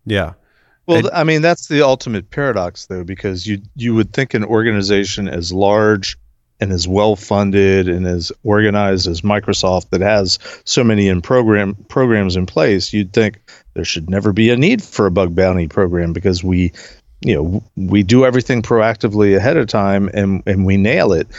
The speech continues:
Speaker 2: You know, we all understand that that's not realistic, and that's why bug bounty programs exist.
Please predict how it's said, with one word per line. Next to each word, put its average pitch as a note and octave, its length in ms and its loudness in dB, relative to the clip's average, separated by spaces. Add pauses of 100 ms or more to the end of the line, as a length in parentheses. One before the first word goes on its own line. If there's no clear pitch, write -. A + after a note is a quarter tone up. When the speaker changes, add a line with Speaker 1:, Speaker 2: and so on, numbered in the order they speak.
(260)
Speaker 2:
You A#2 80 2
know, F#2+ 60 2
we C3 340 4
all B2 260 4
understand F#2+ 840 -4
that F#2 140 -10
that's - 400 -4 (160)
not F2+ 300 -8
realistic, F#2 720 -2 (220)
and F2+ 180 -6
that's F2 240 -8
why F2+ 100 -4
bug E2 300 -4
bounty F2 280 -4
programs E2 520 -6
exist. G#2+ 580 -2